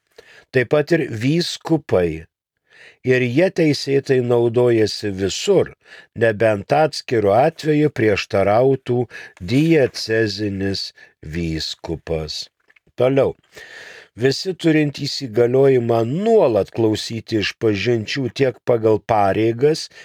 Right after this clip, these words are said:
tiek inkardinavimo vietos ordinaro ar ordinaro tos vietos, kurioje yra buveinė, suteiktų, suteikimu,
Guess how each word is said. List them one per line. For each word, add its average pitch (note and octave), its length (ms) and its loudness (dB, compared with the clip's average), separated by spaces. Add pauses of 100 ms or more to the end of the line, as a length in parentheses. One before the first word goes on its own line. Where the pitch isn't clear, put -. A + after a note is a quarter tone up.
(140)
tiek C3 320 0
inkardinavimo G#2+ 960 -2
vietos C#3 720 0
ordinaro C#3+ 880 2
ar C#3 240 -2
ordinaro C#3+ 880 2
tos D3 340 0
vietos, D3 640 0 (280)
kurioje C#3+ 640 4
yra C#3+ 300 2
buveinė, C#3+ 720 2
suteiktų, C#3+ 840 0 (1080)
suteikimu, C#3+ 1080 0